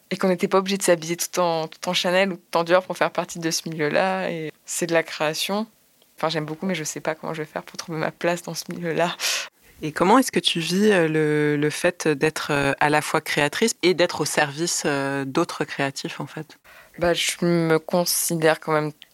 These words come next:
Speaker 1: très chanceuse parce que, enfin, ça me permet de voir l'envers du décor quand je suis, euh, au travail. De, enfin, ne serait-ce qu'à Louis Vuitton ou à, enfin, à Chloé surtout, j'ai eu l'occasion de faire, euh, des looks et là, ils,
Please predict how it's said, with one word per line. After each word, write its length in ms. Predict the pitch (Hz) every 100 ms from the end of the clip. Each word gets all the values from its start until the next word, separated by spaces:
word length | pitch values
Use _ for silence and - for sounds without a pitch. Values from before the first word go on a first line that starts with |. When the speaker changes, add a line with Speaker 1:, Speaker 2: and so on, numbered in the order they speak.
| _
Speaker 1:
très 300 | - 170 160
chanceuse 680 | - 160 - 160 156 156 -
parce 180 | - 156
que, 140 | -
enfin, 300 | 151 - 156 - _
ça 260 | - - 165
me 60 |
permet 240 | 165 165 175
de 40 |
voir 160 | 170 165
l'envers 280 | 165 165
du 80 | 165
décor 400 | 165 170 185 185 -
quand 140 | 165
je 80 | -
suis, 160 | -
euh, 340 | 151 147 147 147
au 60 |
travail. 720 | 147 - 160 160 196 208 196 - _ _ - - -
De, 200 | 151 147
enfin, 220 | - 156
ne 60 | 156
serait-ce 280 | - 175
qu'à 140 | - 156
Louis 200 | 151 151
Vuitton 540 | 156 - 175 180 175
ou 80 | 156
à, 280 | 147 151 151 - - - - - _ _
enfin, 160 | 156 -
à 100 | 170
Chloé 340 | - - 185 190
surtout, 340 | 170 - 190
j'ai 120 | 170
eu 60 | 160
l'occasion 460 | 151 156 156 160
de 240 | 160 151 151
faire, 340 | - 156 156
euh, 100 | 147 - - -
des 160 | 151 156
looks 300 | 160 196 -
et 40 |
là, 140 | 151 165
ils, 260 | 156 147